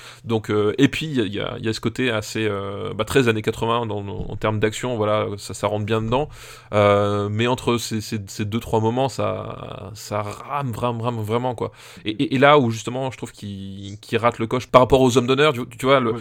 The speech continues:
Speaker 1: le, le, justement, le, le, le, finalement, le, le contexte militaire, et je trouve, est, est, est, est, est assez mal utilisé, et c'est, à la fin, c'est juste un prétexte. Euh, voilà, là où, effectivement, les hommes d'honneur, c'était vraiment le cœur du truc, et que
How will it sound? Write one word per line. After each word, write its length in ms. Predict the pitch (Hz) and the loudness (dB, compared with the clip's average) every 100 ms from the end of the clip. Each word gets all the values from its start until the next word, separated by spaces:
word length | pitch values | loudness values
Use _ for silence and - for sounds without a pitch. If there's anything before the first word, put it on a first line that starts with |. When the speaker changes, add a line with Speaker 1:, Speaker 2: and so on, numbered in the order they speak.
| - - | -8 -4
Speaker 1:
le, 180 | 107 107 | 0 0
le, 260 | 104 104 | -2 -2
justement, 400 | 104 107 131 139 | -4 -2 0 2
le, 160 | 127 107 | 0 -2
le, 160 | - | -6
le, 180 | 64 76 | -10 -12
finalement, 300 | - 127 131 | -6 -4 -2
le, 100 | 131 | -2
le 140 | 113 110 | -2 -4
contexte 480 | 127 110 131 - | -4 -2 -4 -4
militaire, 540 | 120 117 117 131 135 - | -6 -6 -2 -2 -2 -4
et 140 | 107 | -8
je 80 | 107 | -8
trouve, 200 | - 107 | -8 -6
est, 140 | 107 - | -4 -4
est, 240 | 110 - | -6 -4
est, 580 | 113 110 107 104 104 - | -4 -4 -4 -6 -8 -12
est, 160 | - - - - | -14 -14 -8 -2
est 40 | 117 | 0
assez 260 | 120 - 123 | 2 2 2
mal 160 | 120 | 2
utilisé, 560 | 117 - 120 113 147 147 - - - | 2 -2 -2 2 0 -2 -10 -20 -2
et 140 | 117 127 | 2 2
c'est, 200 | - 110 101 95 | 0 -6 -6 -2
à 60 | 113 | 0
la 80 | 104 | 2
fin, 160 | 123 | 2
c'est 120 | 127 107 | 0 0
juste 200 | 104 110 | 0 0
un 20 | |
prétexte. 500 | 123 123 127 - - - - - | 2 2 0 -4 -18 -20 -8 -2
Euh, 560 | 104 101 98 101 101 | 0 0 -4 -4 -4
voilà, 320 | 101 117 123 107 | 4 6 8 6
là 280 | 107 110 120 | 2 4 4
où, 200 | 117 113 | 4 0
effectivement, 320 | 107 110 123 | -4 -6 -2
les 100 | 117 | 0
hommes 80 | 113 | 0
d'honneur, 160 | 120 120 | -2 -4
c'était 220 | 113 104 | -2 0
vraiment 280 | 107 117 120 | 2 2 2
le 60 | |
cœur 220 | 113 117 | 2 0
du 100 | 107 | 0
truc, 600 | 107 - 123 127 127 123 104 | -4 -2 0 0 -2 -4 -10
et 60 | |
que 340 | - 107 107 | -6 -4 -2